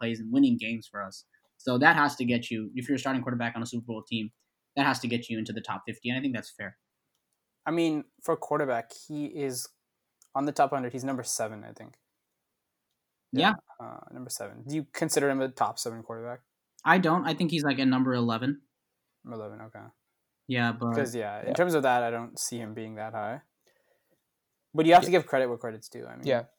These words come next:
Speaker 3: you have to give credit simply t-, because the Niners were just so good this year.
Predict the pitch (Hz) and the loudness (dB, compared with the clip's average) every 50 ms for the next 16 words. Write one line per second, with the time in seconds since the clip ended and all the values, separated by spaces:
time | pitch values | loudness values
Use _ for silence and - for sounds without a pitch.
0 | _ - 147 143 147 160 160 - 185 151 143 143 131 - - - 127 120 127 120 | _ 0 4 8 8 8 8 6 2 -2 -2 -2 -4 -4 0 2 2 2 2 -2
1 | - - - - 139 131 - - 127 120 123 - - 143 - - 127 - - 120 | -4 -8 -8 -6 -6 -4 -4 -4 -6 -6 -6 -10 -16 -10 -8 -8 -4 0 2 2
2 | 113 110 113 - - - - _ _ - 123 117 113 113 113 113 110 110 - 120 | 2 2 -2 -8 -12 -16 -20 _ _ -6 -4 -2 0 0 0 -2 -4 -6 -8 -8
3 | 110 107 113 107 - - - 117 110 110 107 - 110 107 - - 120 117 - - | -8 -8 -8 -8 -8 -4 -2 -2 -2 -2 -4 -6 -6 -6 -6 -8 -10 -10 -8 -6
4 | 127 123 127 131 | -6 -6 -8 -10